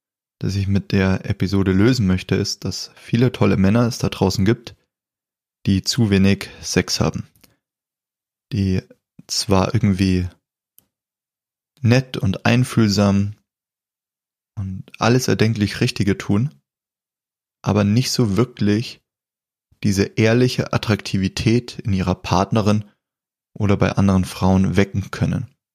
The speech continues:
Und das hat nichts mit der Frau oder der Partnerin zu tun, dass sie irgendwie ein Problem hat,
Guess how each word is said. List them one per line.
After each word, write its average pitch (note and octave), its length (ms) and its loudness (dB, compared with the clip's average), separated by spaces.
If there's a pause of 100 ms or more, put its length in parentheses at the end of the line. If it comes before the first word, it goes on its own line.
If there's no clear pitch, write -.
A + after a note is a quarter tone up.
(1500)
Und G2 160 0
das - 140 -2
hat - 400 -2
nichts G#2 400 0
mit G2+ 180 0
der E2 260 0
Frau C3 720 0
oder F#2 180 -4
der F2+ 120 -4
Partnerin B2+ 500 0
zu - 120 -2
tun, C#3+ 300 0
dass F#2 180 -2
sie - 120 0
irgendwie A#2+ 340 0
ein A#2 80 -2
Problem G2+ 400 0
hat, D3+ 260 -2